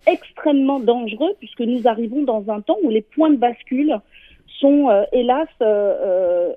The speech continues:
euh, nombreux et, et nous amènent probablement en deux mille vingt-deux, euh, à une présidence, euh,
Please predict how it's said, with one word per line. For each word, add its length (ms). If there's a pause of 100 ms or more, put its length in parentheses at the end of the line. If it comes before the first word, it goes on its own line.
euh, 140
nombreux 560
et, 420
et 60
nous 260
amènent 320
probablement 800
en 40
deux 140
mille 220
vingt-deux, 300
euh, 360 (340)
à 120
une 160
présidence, 560 (140)
euh, 300